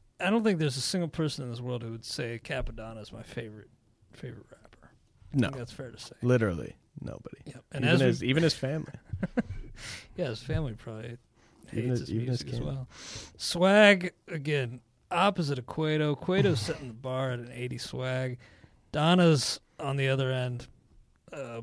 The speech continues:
Speaker 1: pulling it down with an easy twenty.
Speaker 2: Yes, yes. Easy, easy twenty for him there. I mean, just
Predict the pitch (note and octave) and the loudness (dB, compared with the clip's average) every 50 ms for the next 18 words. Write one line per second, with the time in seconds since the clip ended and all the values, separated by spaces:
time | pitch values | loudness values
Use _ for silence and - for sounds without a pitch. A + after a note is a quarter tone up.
0 | - - - G#3 G3+ F3+ D#3 C3+ B2+ C3 C3 C3 A#2+ A#2 - - A2+ G#2 - - | -10 -2 2 4 4 4 2 2 0 -2 -2 -2 -2 -4 -8 -10 -12 -14 -14 -16
1 | - - - - G#3 G#3 G#3 G3+ D3+ C#3 A2+ - - - C3+ B2 A2+ A2 - - | -20 -20 -6 0 4 6 6 6 4 2 -4 -8 -10 -10 -10 -10 -10 -12 -14 -18
2 | - _ _ _ _ _ _ _ _ - C3 C#3+ C#3 G2 - - - - - - | -20 _ _ _ _ _ _ _ _ 4 6 6 8 6 4 -2 -6 -6 -6 -4
3 | - G#2 F2+ - - - F2 G#2 B2 C#3 C#3+ C#3+ C3+ C3 A#2+ - - - C3+ C#3 | -4 -4 -4 -4 -6 -4 0 4 4 4 6 6 4 4 2 0 0 0 2 2
4 | C#3 C3+ B2 - - B2+ A#2+ A2+ - - G#2+ A2+ A2 G2+ G2+ G2 F#2+ F#2+ G2 G2 | 2 2 0 0 2 2 4 4 2 2 2 2 4 4 2 2 2 2 2 2
5 | F#2+ F#2+ F#2+ F#2+ - - G#2 G2 F#2+ F#2+ F#2 F2+ G2+ G2 - | 0 0 -2 -4 -4 -4 -2 -2 0 -2 -2 -2 -4 -6 -6